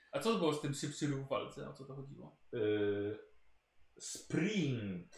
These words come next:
Speaker 2: trzeba mieć zręczność i przystosowanie, czyli jedną z tych masz, czyli sześć stów ci to kosztuje. A sprint oznacza, że jakby wykonując akcję pełny ruch,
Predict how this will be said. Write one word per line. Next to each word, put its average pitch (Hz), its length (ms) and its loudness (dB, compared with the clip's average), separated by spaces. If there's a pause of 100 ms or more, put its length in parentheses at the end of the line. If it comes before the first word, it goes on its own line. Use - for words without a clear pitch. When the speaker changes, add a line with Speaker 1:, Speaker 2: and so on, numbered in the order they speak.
Speaker 2:
trzeba 110 200 -6
mieć 110 160 -6
zręczność 127 440 -2
i - 20 -12
przystosowanie, 120 600 -6
czyli 110 160 -8
jedną 113 160 -4
z - 60 -12
tych 120 140 -10
masz, 98 160 -8
czyli 104 140 -6
sześć - 340 -8
stów - 460 -10
ci - 100 -16
to 95 120 -6
kosztuje. 90 280 -10 (680)
A 127 120 2
sprint 170 680 2
oznacza, 127 440 -2
że 120 80 2
jakby 117 180 0
wykonując 120 420 -2
akcję - 240 -4
pełny 117 460 2
ruch, 165 560 4